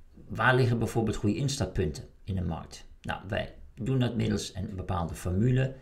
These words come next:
K plus L is T kleur plus locatie is trade. De locatie bepalen we dus aan de hand van de trend. De kleur is de price action.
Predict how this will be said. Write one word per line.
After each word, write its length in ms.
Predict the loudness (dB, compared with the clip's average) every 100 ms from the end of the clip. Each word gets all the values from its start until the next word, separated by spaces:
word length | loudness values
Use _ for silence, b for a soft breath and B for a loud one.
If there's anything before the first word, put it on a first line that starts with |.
| B B -20 -20 -20 0
K 380 | 4 4 2
plus 220 | -2 -4 0
L 180 | 0 0
is 200 | -2 -6
T 320 | -4 -4 -4
kleur 420 | 0 4 4 4
plus 300 | -2 -4 -4
locatie 580 | -6 0 0 0 -2 -6
is 320 | -6 -10 -14 _ _ -20 _ _
trade. 380 | -10 0 0 0 -8 b b b
De 120 | -6
locatie 800 | -4 2 4 4 2 -2 -4 -8 -20 -20 -20 -20 -20
bepalen 460 | -16 -2 2 2 2
we 60 |
dus 160 | -2 -4
aan 100 | -4
de 60 | -4
hand 220 | -4 -8
van 200 | -8 -10
de 100 | -6
trend. 480 | 0 0 0 -6 -18 b b b b b
De 360 | -20 -12 -6 -4
kleur 440 | 2 6 6 4
is 140 | 0 -6
de 80 |
price 440 | -4 0 2 0 -8
action. 280 | -10 -10